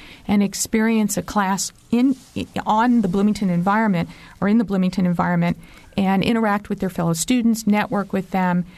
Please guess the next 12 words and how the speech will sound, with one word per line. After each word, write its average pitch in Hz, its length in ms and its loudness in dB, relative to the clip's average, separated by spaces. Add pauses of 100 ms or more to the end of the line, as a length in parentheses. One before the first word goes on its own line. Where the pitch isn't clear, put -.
(220)
It's - 220 -4
a, 180 340 0
uh, 170 200 0 (140)
problem-solving 208 1000 0
based 196 440 -2 (180)
week 214 440 0
of 175 100 -8
classes 180 760 -4
where 175 240 0
they're 170 200 0
working 208 520 0 (120)
actively 185 760 -4